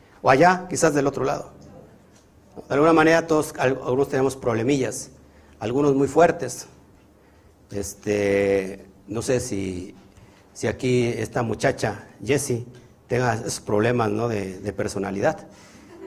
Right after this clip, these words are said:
Estamos orando por ella, ¿no? Ok, escuche esto, escuche esto.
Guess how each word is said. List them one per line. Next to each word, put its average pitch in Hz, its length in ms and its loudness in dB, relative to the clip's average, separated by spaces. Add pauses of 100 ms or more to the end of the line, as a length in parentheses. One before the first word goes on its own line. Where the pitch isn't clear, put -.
(160)
Estamos 120 520 -2
orando 117 280 -2
por 107 140 -4
ella, 135 240 -4 (1500)
¿no? 117 240 -6 (1120)
Ok, 147 200 2 (320)
escuche - 380 0
esto, - 280 -4 (800)
escuche - 320 -4
esto. - 240 -6